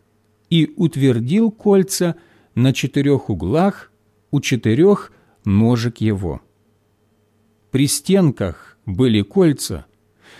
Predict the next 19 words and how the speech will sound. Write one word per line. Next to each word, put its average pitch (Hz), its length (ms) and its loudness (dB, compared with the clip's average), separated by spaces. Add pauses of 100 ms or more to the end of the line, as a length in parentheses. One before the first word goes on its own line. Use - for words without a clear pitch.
чтобы 160 400 0
влагать 143 500 2
шесты - 580 -2 (280)
для 135 240 2
ношения 131 580 2
стола. 95 560 -6 (1800)
И 120 120 -2
сделал 147 500 0
шесты 139 720 -2 (640)
из 127 200 -4
дерева 113 400 0
ситим, 127 600 -2 (800)
и 139 300 0
обложил 156 560 2
их - 520 -2
золотом 120 920 0 (400)
для 127 200 2
ношения 123 580 2
стола. 113 560 -4